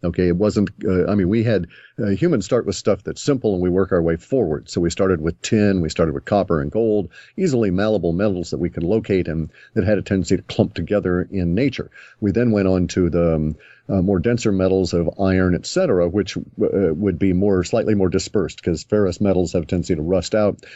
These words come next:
and they're sort of a, just sort of a reddish soil as opposed to a copper vein that you might actually find.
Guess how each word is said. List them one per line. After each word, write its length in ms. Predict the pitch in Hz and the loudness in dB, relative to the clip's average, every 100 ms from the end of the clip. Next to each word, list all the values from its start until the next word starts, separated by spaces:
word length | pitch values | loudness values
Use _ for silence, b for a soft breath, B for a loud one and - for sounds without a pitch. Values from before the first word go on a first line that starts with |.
| B - | B -4
and 120 | 98 | 0
they're 120 | 92 | 2
sort 240 | - 104 90 | 2 0 2
of 80 | |
a, 80 | 85 | 2
just 200 | 80 95 | 0 -2
sort 120 | 107 | -2
of 60 | 80 | 0
a 40 | |
reddish 380 | 80 101 85 - | 0 0 -2 -4
soil 320 | - 165 92 | 0 2 2
as 100 | 87 | 0
opposed 380 | 95 101 85 85 | -2 0 -2 0
to 160 | 90 80 | 0 0
a 80 | 76 | 0
copper 440 | - 101 90 78 | -2 0 2 0
vein 500 | 78 98 92 87 82 | 0 2 2 2 0
that 140 | 90 85 | 0 2
you 80 | |
might 180 | 90 82 | 2 2
actually 300 | 78 - 76 | 0 -2 -4
find. 360 | - 135 71 | 0 0 -2